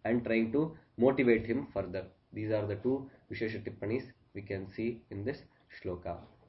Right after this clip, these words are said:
Emeva tatra agrima shlokam prati gacchamaha. These are all quite simple shlokas. Therefore, we will try to cover as much as possible. Any doubts, any time, please stop or please mail us. We will try to clarify.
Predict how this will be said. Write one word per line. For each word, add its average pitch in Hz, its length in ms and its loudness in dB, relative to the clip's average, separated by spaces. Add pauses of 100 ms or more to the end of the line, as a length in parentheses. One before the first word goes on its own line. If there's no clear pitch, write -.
(320)
Emeva 113 540 6 (380)
tatra 110 540 2
agrima 160 400 8
shlokam 123 340 6
prati 117 200 2
gacchamaha. 113 640 2 (300)
These 120 160 4
are 127 100 8
all 143 120 10
quite 160 380 4
simple 185 300 6
shlokas. 123 520 6 (340)
Therefore, 120 420 4
we 117 140 2
will 107 160 0
try 117 160 2
to 120 120 -4
cover 113 360 -2 (160)
as 104 180 -6
much 110 180 -6
as 104 140 -4
possible. 110 480 0 (300)
Any 131 240 4
doubts, 131 320 4
any 131 240 2
time, 135 400 0
please 131 220 0
stop 131 360 -2
or 143 300 6 (240)
please 120 180 4
mail 113 260 2
us. 117 80 0 (240)
We 107 140 -4
will 117 180 2
try 107 160 -4
to 165 300 -4 (140)
clarify. 98 460 -2